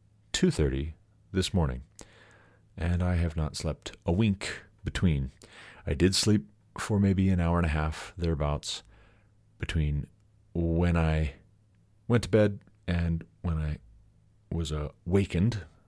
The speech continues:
to the sound of my phone ringing. I had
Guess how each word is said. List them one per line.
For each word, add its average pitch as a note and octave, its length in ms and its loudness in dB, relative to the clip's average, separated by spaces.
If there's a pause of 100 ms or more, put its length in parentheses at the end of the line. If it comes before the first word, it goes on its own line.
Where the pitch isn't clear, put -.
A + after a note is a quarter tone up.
(520)
to - 80 -12
the - 60 -10
sound D#2+ 320 -4
of C2+ 100 -8
my C#2+ 100 -2
phone D2+ 260 -2
ringing. D#2 340 -2 (1500)
I E2 60 0
had D#2+ 340 2